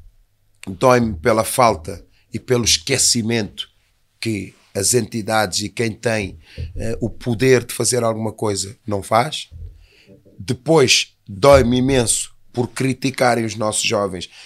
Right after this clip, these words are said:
que são todos delinquentes e que são todos bandidos,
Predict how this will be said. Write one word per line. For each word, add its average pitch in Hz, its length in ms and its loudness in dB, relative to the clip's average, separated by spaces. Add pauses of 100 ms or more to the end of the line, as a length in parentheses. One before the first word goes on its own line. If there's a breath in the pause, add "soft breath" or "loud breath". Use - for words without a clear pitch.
(160 loud breath)
que - 60 -6
são 127 200 2
todos 131 360 2
delinquentes 110 680 -6
e 110 40 -8
que - 100 -4
são 110 160 0
todos 101 300 -6
bandidos, 104 500 -8